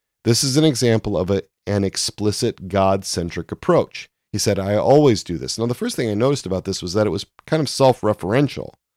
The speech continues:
The therapist is kind of doing this for himself.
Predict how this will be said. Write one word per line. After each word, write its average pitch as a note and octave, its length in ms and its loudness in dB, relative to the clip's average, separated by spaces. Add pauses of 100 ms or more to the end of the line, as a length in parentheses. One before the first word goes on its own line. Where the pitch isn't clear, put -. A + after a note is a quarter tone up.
(720)
The F#2 80 -4
therapist C#3+ 460 2
is F2+ 80 -6
kind - 260 -2
of F#3 100 0
doing G#2 320 2
this - 380 -4 (160)
for G2+ 200 0
himself. D#2+ 640 -6